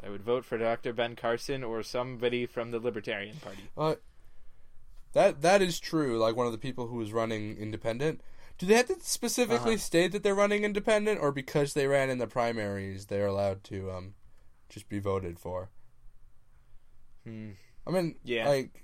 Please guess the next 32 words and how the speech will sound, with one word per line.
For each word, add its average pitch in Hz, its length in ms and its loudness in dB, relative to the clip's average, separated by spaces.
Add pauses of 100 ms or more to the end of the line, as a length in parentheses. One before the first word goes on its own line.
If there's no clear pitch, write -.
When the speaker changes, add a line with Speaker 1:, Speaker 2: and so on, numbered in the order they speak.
Speaker 1:
I 131 80 0
don't 135 160 -4
know. 113 180 -4 (760)
I 143 80 0
think 202 180 2
the 226 140 8
idea 190 260 8
behind 160 400 2
the 135 80 2
primaries 127 680 4
is, 113 160 -6
like, 123 440 2 (120)
they 127 200 4
all 143 180 8
signed 127 380 2
something 117 400 -2
that 113 160 -4
said 120 300 2
that 117 220 0
they 123 220 0
would 120 280 0
be, 117 360 -2
they 127 160 2
would 147 140 0
support 147 440 2
whichever 123 480 0
candidate 117 480 -4
their 113 120 0
party 107 300 -4
picked. - 360 -8 (380)
Speaker 2:
Hmm, 104 300 -6
okay. 95 280 -6